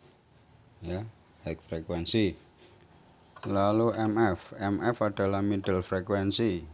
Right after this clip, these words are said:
Middle frequency ini untuk pengaturan vokal biasanya ya. Jadi kalau ada atau kita masukkan musik, eh,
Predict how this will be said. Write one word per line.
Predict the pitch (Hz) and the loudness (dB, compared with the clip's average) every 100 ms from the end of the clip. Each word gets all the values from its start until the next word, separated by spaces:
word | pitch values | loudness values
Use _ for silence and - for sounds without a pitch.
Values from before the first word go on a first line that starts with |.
| - | -8
Middle | 101 92 95 | -4 -2 -2
frequency | 92 92 90 - 95 95 98 98 | -2 -4 -4 -2 -2 -2 -2 0
ini | 113 | 0
untuk | 110 101 90 | 0 -2 -4
pengaturan | - 92 90 92 92 90 | -2 -2 -2 -2 -2 0
vokal | 90 92 101 98 92 | 0 0 4 4 2
biasanya | 85 80 87 87 82 | -2 -2 0 0 0
ya. | 87 98 - - - - - | -4 -8 -18 -20 -20 -20 -10
Jadi | 85 90 85 | -4 -2 0
kalau | 85 85 85 85 - | 0 0 0 0 -4
ada | - 85 82 80 78 80 - - - | -4 0 2 2 0 -4 -8 -14 -14
atau | - - - 76 78 80 | -12 -10 -4 -2 -2 -6
kita | 87 - 82 | -10 -4 -2
masukkan | 80 76 71 - 80 | -2 -4 -6 -8 -6
musik, | 82 85 - 123 135 - - - - - - | -4 -4 0 0 0 -6 -20 -20 -20 -20 -6
eh, | 87 85 82 82 82 82 82 82 | -2 0 0 0 -2 -4 -4 -6